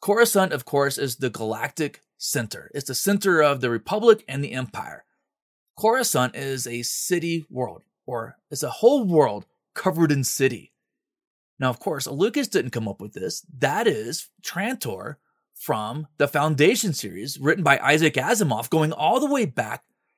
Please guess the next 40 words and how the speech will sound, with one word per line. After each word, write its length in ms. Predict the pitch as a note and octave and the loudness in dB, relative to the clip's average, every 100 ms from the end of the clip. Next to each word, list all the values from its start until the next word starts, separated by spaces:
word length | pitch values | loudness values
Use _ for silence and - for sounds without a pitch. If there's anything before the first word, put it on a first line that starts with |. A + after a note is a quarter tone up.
| - | -8
to 80 | D3+ | -2
the 60 | |
nineteen 380 | D3+ A#2 A#2 A#2+ | 0 0 -2 -4
fifties. 580 | G#2 D#3 - - - - _ _ _ _ _ _ _ _ | 0 0 0 -8 -14 -16 _ _ _ _ _ _ _ _
Now, 200 | C#3+ D#3 | -2 -2
of 100 | C#3+ | -2
course, 440 | - C#3+ B2 A#2 - | -6 -4 -4 -4 -4
we 140 | C3+ | -2
have 320 | G#2+ C3+ C3 | -2 -4 -4
no 300 | B2 B2 B2 - | -2 -2 -2 -6
analog 460 | B2 A#2+ A2+ A2+ | -6 -6 -6 -8
to 80 | B2 | -10
that 200 | G#2+ G2 - | -10 -10 -4
either, 520 | A#3 A#3+ A#2+ - D3 _ _ _ _ _ | 0 0 0 -4 -14 _ _ _ _ _
but 180 | C#3+ F#3+ | 4 6
we 100 | G#3+ | 6
do 260 | D3 A3 C4+ | 6 8 8
have 240 | G3+ F#3+ | 6 4
the 180 | D#3+ G#2+ | 0 -2
Earth. 260 | D#2+ - _ - | -4 -14 _ 0
We 140 | D3+ | 4
have 120 | D#3 - | 6 4
eight 260 | E3 G#3+ | -2 2
billion 280 | E3 F#3 E3+ | 4 6 4
people 380 | - A#3+ - F3 | 0 -2 0 2
on 140 | B2+ | 2
our 100 | G#2+ | 0
planet, 480 | G2+ A2 F#2+ F#2 C#3 - _ _ _ _ _ - | -4 -6 -8 -10 -12 -14 _ _ _ _ _ -6
and 480 | C#3+ D3+ E3+ G#3 - _ _ _ _ _ | -2 2 2 0 -8 _ _ _ _ _
maybe, 440 | B2 C3+ G#3+ D#3 F3 | -6 -4 -2 -2 -2
who 180 | C3+ | -2
knows, 320 | F#3+ B2 C#3+ F#2+ | -2 -2 -4 -6
a 60 | |
million, 400 | C3 A2+ C#3+ E3 | -4 -4 -6 -8
two 160 | - D#3 | -6 -4
million 260 | D3+ D#3 | -2 -2
years 180 | C#3+ D#3+ | -2 0
down 220 | C#3+ D#3 | 4 4
the 120 | E3+ D3+ | 4 2
road, 360 | G3+ C#3+ D3+ | 4 4 2